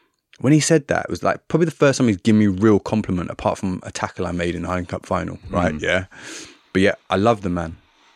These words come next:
Speaker 1: And, you know, we have a good relationship. He asked me to be goddad to his daughter, otherwise that's just the way it went. When he said that, I was just like, "Yo, that, that's special," because I didn't see that, I foresee that. But yet, English rugby hasn't even looked at employing someone like Sean.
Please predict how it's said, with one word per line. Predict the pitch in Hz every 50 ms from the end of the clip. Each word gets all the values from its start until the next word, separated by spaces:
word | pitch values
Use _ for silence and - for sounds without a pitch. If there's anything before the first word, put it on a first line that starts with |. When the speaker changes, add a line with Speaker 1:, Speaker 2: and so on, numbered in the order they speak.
| _ _ _ _ -
Speaker 1:
And, | 90 87 87 87 85 - -
you | -
know, | 90 85 85
we | 85 95
have | 95 92 87
a |
good | 87 - - 113 95
relationship. | 92 98 95 92 92 - - 87 82 - 87 78 - - - _ _ _ _ _ _ _ _ _ _ _
He | - 107 101
asked | 101 101 -
me | 107 90
to | 87
be | 92 90
goddad | 95 92 85 87 90 78 -
to | - 85
his | 87 80
daughter, | 85 90 85 - -
otherwise | 82 82 82 85 85 87 87 87 82 85 - - - _ _ _ _ _ _ _ - 80
that's | - -
just | - - 87 -
the | - 85
way | 87 87
it | 87 85
went. | - 87 87 - - - _ _ _ - - - - - - _
When | - 107 120
he | 127
said | - - 147 143 120 107
that, | 90 76 -
I | 87
was | 87 82
just | 82 78 - -
like, | 82 87 95 -
"Yo, | - 92 98 92 90 85 87
that, | 90 85 - - _ _ _ _ _ _ _
that's | - 104 95
special," | - - 117 113 - - 92 85 -
because | 101 - - - 95 85 82 - - _
I | - 101
didn't | 101 87 85
see | - - 107 101
that, | 90 90 - - -
I | -
foresee | - - - 90 85 - - - 113 107
that. | 90 87 87 - - - _ _ _ _ - - - - - - _
But | - 92
yet, | 98 101 98 - - _ _ _ _ _ _ _ _ _ _ _ _
English | 117 120 117 113 - -
rugby | 113 107 92 - 87 87 82
hasn't | - 110 101 98 101
even | 95 90 90 92
looked | 98 - - - -
at | -
employing | 85 85 - 95 92 87 85
someone | - 87 85 87 87 87
like | 87 -
Sean. | - - 90 87 - -